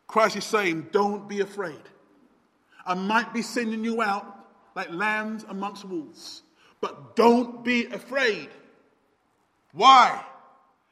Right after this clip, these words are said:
'Cause I'm greater than any wolf. In fact, he is called the Lion of Judah. Praise be to God. And not only that, he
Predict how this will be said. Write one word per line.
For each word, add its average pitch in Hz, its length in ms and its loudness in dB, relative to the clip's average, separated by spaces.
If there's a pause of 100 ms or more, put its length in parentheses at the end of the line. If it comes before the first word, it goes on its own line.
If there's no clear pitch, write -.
(180)
'Cause 175 100 -8
I'm 220 220 0
greater 226 380 -6
than 208 160 -14
any 208 240 -14
wolf. 190 320 -14 (1400)
In 180 80 -18
fact, 226 340 0 (220)
he 226 160 -6
is 214 120 -8
called 202 560 -4 (160)
the 180 100 -6
Lion 180 760 -2 (240)
of 175 200 -12
Judah. - 380 -20 (2750)
Praise 147 460 -12
be 139 140 -12
to 120 80 -14
God. - 340 -20 (840)
And 175 140 0
not 294 140 4
only 269 180 6
that, 214 260 4
he 196 300 -4